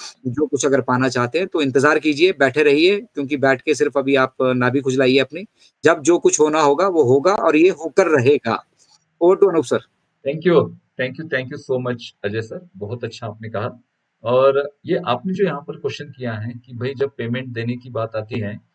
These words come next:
Speaker 2: तब cards के problem आते हैं और जब payment लेने की बात आती है तो cards option शुरू होते हैं। देखिए ये सारा processor और इससे related काम है, मैंने इसके पहले बहुत सारे sessions में बोला है। तो ये जो सारे जितने भी comments हैं, जितने negative YouTube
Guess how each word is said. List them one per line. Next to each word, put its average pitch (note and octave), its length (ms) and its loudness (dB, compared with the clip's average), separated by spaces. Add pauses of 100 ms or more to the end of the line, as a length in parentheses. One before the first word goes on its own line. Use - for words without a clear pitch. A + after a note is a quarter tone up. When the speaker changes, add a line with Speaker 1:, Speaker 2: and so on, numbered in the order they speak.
(220)
Speaker 2:
तब - 180 -14
cards A#2 240 -4
के C#3 100 -8
problem A#2+ 400 -6
आते A2+ 200 -8
हैं D3+ 180 -12
और G#2 100 -10
जब A2 140 -10 (100)
payment A#2 360 -8
लेने A#2 180 -4
की - 140 -18
बात A#2+ 260 -6
आती A#2 200 -10
है C#3+ 120 -12
तो - 60 -14
cards A#2 380 -6
option A2+ 280 -10
शुरू A#2 220 -14
होते E2+ 240 -14
हैं। - 140 -20 (640)
देखिए C#3+ 240 -4
ये D#3+ 80 0
सारा C3 320 -4
processor B2 760 -6
और A2 260 -8
इससे A2 240 -14
related G#2+ 420 -6
काम G2+ 320 -10
है, A2+ 180 -16
मैंने G#2 200 -10
इसके G#2+ 340 -10
पहले G2+ 320 -8
बहुत G2+ 280 -6
सारे G2 180 -10
sessions F#2+ 440 -14
में F#2+ 100 -12
बोला F#2 260 -6
है। A2+ 160 -10 (320)
तो A#2+ 60 -10
ये A#2+ 120 -6
जो C3+ 120 -8
सारे C#3 320 -4
जितने G#2 300 -12
भी D3+ 100 -14
comments C3 460 -10
हैं, C#3 140 -14
जितने G#2 240 -10
negative G#2 480 -8
YouTube A#2+ 200 -6